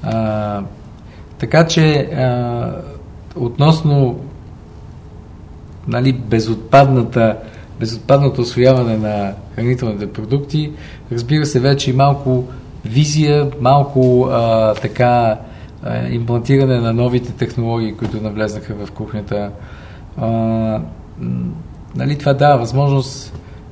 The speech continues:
а, наистина да, да се използва максимално всичко. Раз-, опаковки и всичко това нещо, разделното събиране, нали, органичните отпадъци, които няма как, нали, едни кости, едни, а,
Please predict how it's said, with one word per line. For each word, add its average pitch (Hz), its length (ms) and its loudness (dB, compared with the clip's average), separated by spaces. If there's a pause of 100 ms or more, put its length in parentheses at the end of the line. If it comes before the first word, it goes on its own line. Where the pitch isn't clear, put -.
(180)
а, 120 160 -10
наистина 127 520 -2
да, 117 180 -4
да 113 180 -8
се 113 140 -8
използва 113 560 -4
максимално 110 880 -4
всичко. 123 440 -8 (240)
Раз-, 117 200 -10 (280)
опаковки 131 720 2
и 113 40 -2
всичко 135 380 -4
това 120 140 0
нещо, 120 320 2
разделното 113 420 2
събиране, 107 540 2
нали, 113 360 0 (520)
органичните 123 580 2
отпадъци, 131 480 4
които 123 240 -2
няма 123 380 4
как, - 300 -6
нали, 95 380 -6 (640)
едни 113 240 -4
кости, 113 440 -4
едни, 104 480 -4 (460)
а, 104 120 -4